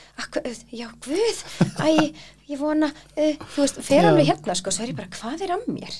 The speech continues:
Speaker 2: Einmitt.
Speaker 1: Þú veist, ég, ég skil þetta ekki.
Speaker 2: Einmitt.
Speaker 1: Maður er svo fi-, maður er svo vulnerable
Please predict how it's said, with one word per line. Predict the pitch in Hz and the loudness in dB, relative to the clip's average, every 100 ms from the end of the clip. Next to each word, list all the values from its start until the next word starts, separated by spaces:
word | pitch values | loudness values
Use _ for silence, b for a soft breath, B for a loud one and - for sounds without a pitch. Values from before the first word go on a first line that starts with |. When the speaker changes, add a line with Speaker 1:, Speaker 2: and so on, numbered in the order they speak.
| - | -10
Speaker 2:
Einmitt. | 90 | -6
Speaker 1:
Þú | 233 | -2
veist, | 220 220 | -2 0
ég, | 254 - | -2 0
ég | 247 | -2
skil | - - 359 440 - | -2 -2 -2 -2 -4
þetta | - | -12
ekki. | - - - - | -16 -18 -18 -10
Speaker 2:
Einmitt. | - | -2
Speaker 1:
Maður | 233 | -2
er | - | -2
svo | 233 | -4
fi-, | 311 240 | -6 0
maður | 240 | 0
er | 269 | 2
svo | - 339 | 0 0
vulnerable | 254 320 330 165 - - | 2 2 2 -4 -6 -10